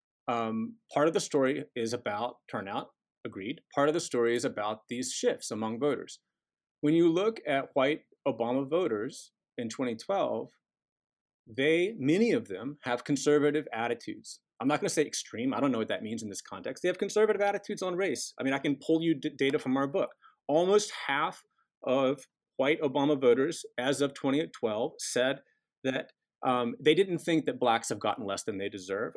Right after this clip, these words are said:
Almost half said that blacks should work their way up without quote unquote special favors. Almost half favor the death penalty. Um, you know, a s-, about a third of them had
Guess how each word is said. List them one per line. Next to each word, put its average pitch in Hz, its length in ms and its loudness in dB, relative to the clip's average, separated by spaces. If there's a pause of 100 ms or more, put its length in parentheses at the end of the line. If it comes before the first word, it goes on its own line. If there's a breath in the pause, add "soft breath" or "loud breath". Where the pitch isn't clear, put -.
Almost 143 360 4
half 131 240 0
said 123 260 0
that 113 160 -2
blacks 113 280 0
should 107 140 -4
work 104 260 -2
their 120 120 2
way 110 240 0
up 120 180 -2
without 113 300 -6
quote 120 200 0
unquote 107 300 -2
special 107 320 -6
favors. 120 540 -2 (120)
Almost 135 360 2
half 156 240 0
favor 107 240 2
the 92 80 -8
death - 240 -4 (100)
penalty. 165 420 -4 (520)
Um, 113 420 0 (600)
you 120 120 0
know, 113 260 4 (380)
a - 20 -2
s-, - 180 -2
about 120 260 0
a 117 60 0
third 147 320 6
of 147 100 6
them 170 160 0
had 113 360 -2